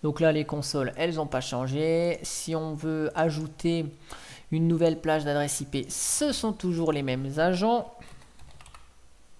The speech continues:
Bon, je fais ça vite fait, hein. Tac. Donc, euh, voilà, dix vingt et un vingt et un deux cent dix, voilà, ok.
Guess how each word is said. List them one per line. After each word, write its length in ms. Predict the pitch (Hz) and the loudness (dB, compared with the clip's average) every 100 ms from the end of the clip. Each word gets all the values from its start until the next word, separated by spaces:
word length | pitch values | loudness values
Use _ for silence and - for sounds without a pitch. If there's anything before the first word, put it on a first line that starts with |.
| - - - - - - - - - - - - | -20 -20 -20 -20 -20 -18 -6 -6 -6 -18 -16 -4
Bon, 80 | 147 | -2
je 80 | 135 | -2
fais 100 | 139 | -2
ça 160 | 139 | -2
vite 200 | 147 160 | -2 -4
fait, 220 | - 185 | 0 0
hein. 220 | 165 170 156 147 - - - - - - - - - - - - - - - - - - - - - - - - - - - - - - - - - | 2 0 -4 -8 -10 -12 -12 -16 -18 -16 -16 -18 -20 -18 -16 -16 -16 -16 -16 -14 -14 -14 -14 -16 -20 -20 -18 -16 -14 -14 -14 -18 -20 -20 -20 -20 -4
Tac. 520 | 151 165 - - - 185 185 185 - - - 156 | 0 0 -4 -8 -2 0 0 -2 -6 -20 -18 -10
Donc, 480 | 139 135 131 - 143 | -6 -4 -4 -6 -4
euh, 280 | 135 131 123 | -2 -2 -2
voilà, 600 | 131 151 165 170 170 170 | 0 0 2 2 0 -2
dix 180 | 151 147 | -2 -4
vingt 340 | 139 135 135 | -4 -4 -2
et 60 | 143 | -2
un 120 | 127 | 0
vingt 260 | 127 127 139 | 0 -2 -4
et 80 | |
un 760 | 135 135 123 120 113 120 123 131 | -2 -2 -2 -2 -4 -4 -4 -4
deux 140 | 131 135 | -4 -6
cent 260 | - 123 | -4 -4
dix, 460 | 123 143 165 165 - | -2 -4 -4 -6 -8
voilà, 400 | 98 104 120 - - | -6 -6 -6 -8 -14
ok. 200 | 113 - | -12 -10